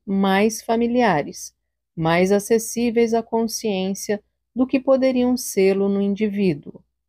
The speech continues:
Neste último, em caso de tensão,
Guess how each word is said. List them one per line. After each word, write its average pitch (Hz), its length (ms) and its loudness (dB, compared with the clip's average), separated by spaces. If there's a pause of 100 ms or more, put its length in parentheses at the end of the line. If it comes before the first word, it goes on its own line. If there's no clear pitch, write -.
(1400)
Neste 240 500 2
último, 208 560 -2
em 156 140 -4
caso 185 460 -2
de 151 120 -2
tensão, 185 640 -2